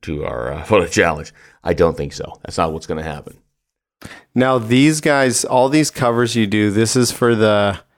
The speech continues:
Speaker 2: the, the Bundesliga team.
Speaker 1: Correct.
Speaker 2: You guys don't do one for your team.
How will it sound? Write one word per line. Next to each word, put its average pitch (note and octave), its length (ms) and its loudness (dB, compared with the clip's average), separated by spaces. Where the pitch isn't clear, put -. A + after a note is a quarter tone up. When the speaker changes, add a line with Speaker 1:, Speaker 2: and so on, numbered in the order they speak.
Speaker 2:
the, G#2+ 260 0
the G#2+ 500 0
Bundesliga G#2+ 720 0
team. - 340 -12
Speaker 1:
Correct. - 400 -4
Speaker 2:
You A#2 220 4
guys A#2+ 160 2
don't A2+ 260 0
do A2 140 2
one G#2+ 220 0
for G2+ 120 -6
your F#2 220 -2
team. - 320 -16